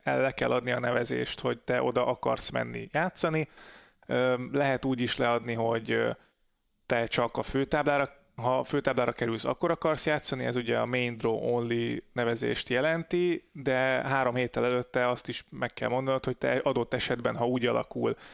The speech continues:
a visszalépésekkel, stb., hogy te akár játszanál kvalit is. Ö, ezt is, ö, a verseny és az A T P tudomására kell hozni. Ugye Fábi végül nem ment el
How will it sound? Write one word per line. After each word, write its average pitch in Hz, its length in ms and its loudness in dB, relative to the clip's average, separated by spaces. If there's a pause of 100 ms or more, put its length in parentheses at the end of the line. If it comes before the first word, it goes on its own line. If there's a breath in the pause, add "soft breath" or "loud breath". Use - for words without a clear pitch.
(140)
a 117 180 0
visszalépésekkel, 120 840 -2
stb., 147 380 -2
hogy 131 140 0
te 127 140 0
akár 123 260 0
játszanál 120 580 0
kvalit 117 400 -2
is. 175 280 -2 (600 loud breath)
Ö, 123 400 2
ezt 131 220 -2
is, - 220 -2
ö, 120 220 2 (340)
a 117 240 0
verseny 120 420 0
és 117 200 -4
az 120 80 0
A 120 120 0
T - 160 -2
P 120 280 -2
tudomására 117 640 -2
kell 113 200 -6
hozni. 117 420 -4 (500 loud breath)
Ugye 127 580 0 (100)
Fábi 160 840 0 (360)
végül 127 340 0
nem 135 180 0
ment 117 360 -2
el 117 280 2